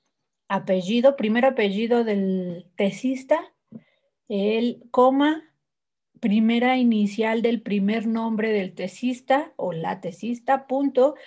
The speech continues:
abrimos paréntesis, se coloca el año en el que se llevó a cabo la,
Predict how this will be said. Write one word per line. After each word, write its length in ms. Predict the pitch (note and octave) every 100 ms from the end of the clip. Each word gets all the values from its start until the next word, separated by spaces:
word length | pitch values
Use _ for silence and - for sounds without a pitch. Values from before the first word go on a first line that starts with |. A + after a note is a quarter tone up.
| - _
abrimos 480 | - F#3 G#3+ A3 A#3+
paréntesis, 600 | - A3 A3+ A#3 A#3+ C4+
se 120 | B3
coloca 400 | G3+ F#3 G3 G3+
el 120 | A3 A3
año 380 | A#3 B3 B3
en 120 | B3 A3
el 120 | F#3+
que 100 | -
se 160 | -
llevó 220 | F#3+ F3+ G3
a 80 |
cabo 280 | F#3+ G3 G3
la, 380 | G3 G3 E3+ E3